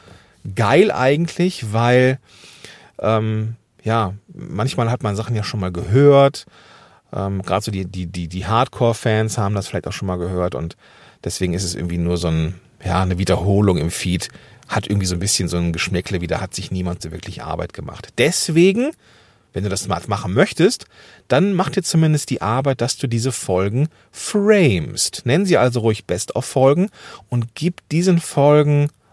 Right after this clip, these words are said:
ein zwei-, drei-, vier-, fünfminütiges Prä-Intro,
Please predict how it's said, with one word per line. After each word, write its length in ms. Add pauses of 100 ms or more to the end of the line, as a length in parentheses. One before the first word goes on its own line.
(100)
ein 240
zwei-, 440
drei-, 340
vier-, 340
fünfminütiges 1080 (800)
Prä-Intro, 1300